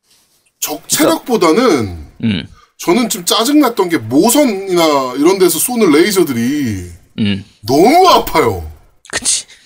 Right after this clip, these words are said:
Speaker 1: 차라리
Speaker 2: 그러니까
Speaker 1: 엑스윙이나 이런 데들한테 맞는 거는 버틸만 해. 그리고
Speaker 2: 음.
Speaker 1: 중간중간 그 내, 내가 태우고 있는 안드로이드가 이제 수리, 기세 수리도 하고,
Speaker 2: 그쵸.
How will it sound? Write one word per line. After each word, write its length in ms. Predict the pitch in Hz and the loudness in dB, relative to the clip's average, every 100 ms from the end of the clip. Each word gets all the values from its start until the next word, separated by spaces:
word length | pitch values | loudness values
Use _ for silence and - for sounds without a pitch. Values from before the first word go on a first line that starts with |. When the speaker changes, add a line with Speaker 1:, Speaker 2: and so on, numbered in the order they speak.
| _ _ _ _ _ _ _ _ - | _ _ _ _ _ _ _ _ -4
Speaker 1:
차라리 320 | 294 320 320 302 | 0 2 4 2
Speaker 2:
그러니까 140 | 359 | 0
Speaker 1:
엑스윙이나 500 | - 320 311 311 285 | 0 2 4 4 4
이런 220 | 226 240 | 4 2
데들한테 400 | 240 233 226 220 | 2 2 2 2
맞는 400 | 175 147 208 233 | 0 0 0 2
거는 420 | 208 233 247 175 | 2 2 0 -4
버틸만 540 | - 156 - 285 262 226 | -4 -2 2 2 4 2
해. 420 | 240 214 226 156 | 2 2 2 0
그리고 320 | 175 214 220 | -2 0 2
Speaker 2:
음. 180 | 202 190 101 - - | 2 0 -4 -14 -6
Speaker 1:
중간중간 600 | 180 247 233 226 214 175 | -2 -2 -2 0 -2 2
그 220 | 175 156 | 2 4
내, 200 | 160 165 | 2 0
내가 240 | 139 196 214 | 0 0 2
태우고 320 | 262 277 247 | 0 0 0
있는 140 | 214 | 0
안드로이드가 500 | 127 170 220 208 185 160 | 0 -2 -2 0 2 2
이제 140 | 147 | 2
수리, 360 | - 294 320 - | 0 0 0 0
기세 220 | - 220 | -2 -2
수리도 280 | 202 175 170 | -4 -4 -4
하고, 840 | 170 254 208 202 190 123 98 82 - | -2 -4 -2 0 0 0 -4 -10 -12
Speaker 2:
그쵸. 260 | 104 - | -8 -8